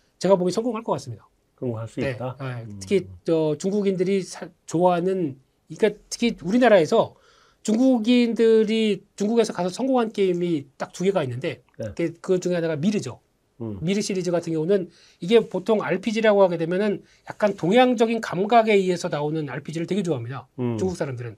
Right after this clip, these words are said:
Speaker 2: 그렇죠.
Speaker 1: 그래서 미르 시리즈가 성공했는데
Speaker 2: 음.
Speaker 1: 이게 성공하다 보니까 중국 사람들이 아류작을 많이 만들어냈죠.
Speaker 2: 네.
Speaker 1: 그러다 보니까 거기서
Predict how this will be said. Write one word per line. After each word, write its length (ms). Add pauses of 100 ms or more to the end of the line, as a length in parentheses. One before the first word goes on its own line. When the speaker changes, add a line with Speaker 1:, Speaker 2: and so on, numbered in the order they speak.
Speaker 2:
그렇죠. 300
Speaker 1:
그래서 120
미르 220
시리즈가 560
성공했는데 760
Speaker 2:
음. 180 (220)
Speaker 1:
이게 300
성공하다 480
보니까 720 (460)
중국 300
사람들이 460 (120)
아류작을 440
많이 180
만들어냈죠. 680
Speaker 2:
네. 180
Speaker 1:
그러다 200
보니까 260
거기서 500